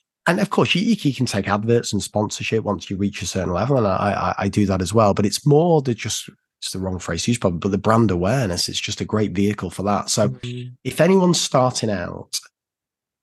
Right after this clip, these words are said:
Speaker 1: monetizing should be the kind of furthest thing for your mind. It should be, you've gotta build that audience. You've gotta get people talking and, and valuing your stuff. And I see a lot of people who, <laughs> you know, create one or two resources and then they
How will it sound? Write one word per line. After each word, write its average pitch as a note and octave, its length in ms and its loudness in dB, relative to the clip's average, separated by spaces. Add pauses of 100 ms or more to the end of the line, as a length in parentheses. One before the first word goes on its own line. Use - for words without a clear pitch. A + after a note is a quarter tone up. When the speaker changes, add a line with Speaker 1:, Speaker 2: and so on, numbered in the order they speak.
(220)
Speaker 1:
monetizing G#2+ 1200 2
should - 340 -2
be A2 120 4
the G2+ 100 0
kind G2+ 160 0
of G2 60 -2
furthest A2+ 500 2
thing G#2 160 0
for G2+ 100 -6
your G2+ 100 2
mind. F2+ 320 0
It F2 100 -8
should C#3 200 0
be, A2+ 80 -2
you've G#2 180 -2
gotta B2 200 4
build A#2 280 2
that G2+ 140 0
audience. F2 640 -6
You've G2+ 160 0
gotta G#2+ 240 4
get A2 240 0
people G2+ 280 -2
talking G2 520 0
and, F2+ 220 -2
and F#2+ 180 0 (220)
valuing F#2 480 4
your E2+ 180 -4
stuff. - 480 -4
And F2+ 80 0
I G2+ 60 4
see A2 200 2
a A2 60 4
lot B2 220 4
of - 60 -12
people G#2 360 -2
who, F#2 280 -2 (280)
<laughs> - 300 -10
you C3 260 0
know, G#2 120 -2 (340)
create C#3 180 2
one C3 140 4
or A#2 60 4
two - 200 2
resources A#2+ 640 4
and G#2+ 100 2
then G#2 200 2
they G#2 180 2